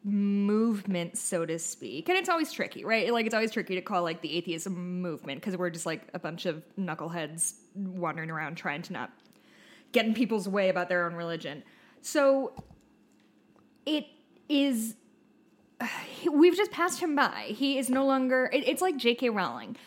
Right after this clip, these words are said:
They both kind of gave us these works that were very useful and very formulative to many, many, many people. And then they've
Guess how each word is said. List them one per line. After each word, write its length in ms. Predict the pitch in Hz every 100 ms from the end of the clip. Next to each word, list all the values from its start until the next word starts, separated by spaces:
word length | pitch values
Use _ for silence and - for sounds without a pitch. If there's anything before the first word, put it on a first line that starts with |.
| - - _ _
They 260 | 202 202 233
both 400 | 196 254 262 233
kind 180 | 254 226
of 140 | 175
gave 220 | 175 165
us 180 | 202 202
these 360 | 180 185 185 170
works 500 | 190 214 220 220 -
that 200 | 196 -
were 120 | 190
very 300 | 175 226 214
useful 580 | 180 180 185 - 220 208
and 140 | - 175
very 200 | 190 185
formulative 680 | - 190 180 208 214 208 202
to 120 | 185
many, 300 | 170 175 190
many, 280 | 175 170 175
many 280 | 165 160 160
people. 580 | - 156 220 247 254 - - - -
And 180 | 233 226
then 160 | 247 262
they've 480 | 269 269 247 196